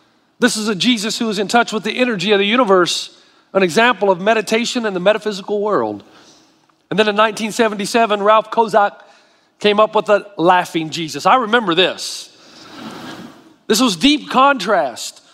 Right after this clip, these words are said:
to the medieval man of sorrows. This is a Jesus who lightens up a little bit, who's not so serious all the time, who loves to party and have a good time.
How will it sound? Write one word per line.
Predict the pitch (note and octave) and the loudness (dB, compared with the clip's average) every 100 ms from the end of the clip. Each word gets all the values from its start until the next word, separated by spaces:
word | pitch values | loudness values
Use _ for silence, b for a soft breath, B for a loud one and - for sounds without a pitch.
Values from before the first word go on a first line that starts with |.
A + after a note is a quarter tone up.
| - | -4
to | A3 | 0
the | G#3+ | 2
medieval | G#3+ A3 B3 G#3 G3 | 2 2 2 2 0
man | G#3+ A#3 G#3+ | 0 0 0
of | F#3+ | -2
sorrows. | - A#3+ A#3 F3+ C#3+ C3+ - - - b b b | 4 4 6 2 -4 -10 -14 -16 -20 b b b
This | A#3+ G3+ | -2 0
is | A#3+ | -2
a | |
Jesus | E3 A#3+ A3+ A#3+ B3 | 0 0 0 -2 -2
who | A3+ | 2
lightens | B3 A3 F3 | 2 2 0
up | B3+ G#3+ | 0 2
a | |
little | G3+ G3 | 2 2
bit, | E3+ E3+ B2+ - b b b b b | 2 -2 -2 -10 b b b b b
who's | A3+ G3+ | -2 2
not | C4 - | 2 2
so | C4 | -2
serious | - C#4+ C4 G#3+ G#3 | 2 2 2 2 2
all | F3+ | 2
the | D#3 | 0
time, | - F3+ C#3 A2+ A2+ b b b b b b b _ | 0 2 2 -4 -16 b b b b b b b _
who | B3 | 0
loves | A#3 B3 C#4 G#3 | 4 4 4 0
to | G#3 | 0
party | C4 C4+ A#3 G#3+ | 4 4 2 0
and | |
have | G#3 G#3+ | 0 2
a | F#3+ | 2
good | A3 F3 | 0 2
time. | G#3 E3+ C#3+ D3 | 2 2 -2 -14